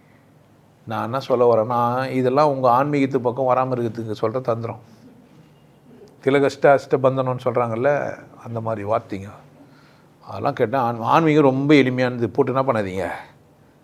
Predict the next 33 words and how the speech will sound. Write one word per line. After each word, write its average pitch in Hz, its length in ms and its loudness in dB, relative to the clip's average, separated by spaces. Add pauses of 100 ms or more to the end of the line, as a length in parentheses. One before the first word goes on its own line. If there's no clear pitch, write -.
(360)
இந்த 123 220 -2
மாதிரிலாம் 131 160 2
படிச்சுன்னு 131 460 -2
குழப்பிக்காதீங்க. 120 500 2
நான் 113 200 2
மாதிரிலாம் 139 180 4
படிச்சு 135 240 0
குழம்பி 139 340 6
தான் 160 260 0
வந்து 139 220 2
உட்காந்துன்னு 131 380 0
பேசிக்கிறேன் 127 420 -4
தெளிவா. 113 400 -6
"டேய், 135 180 0
இவனுக்கு 127 280 -2
நல்லா 135 320 4
ஏமாத்துறாங்க 123 480 -2
நம்மள," 127 260 -4 (760)
அப்படிலாம் 131 280 2
ஒண்ணும் 147 340 2 (600)
கிடையாது, 120 560 -2 (500)
ஒண்ணும் 151 200 -2
கிடையாது. 123 640 6
இப்போ 127 240 0
இன்னும் 180 320 4
மோசமாயிடுச்சு. 202 480 6
இப்போ 131 160 -2
டி 147 140 2
என் 190 180 8
ஏ 175 40 6
எல்லாம் 180 240 6
போய் 180 160 6
படிச்சுட்டு 170 680 0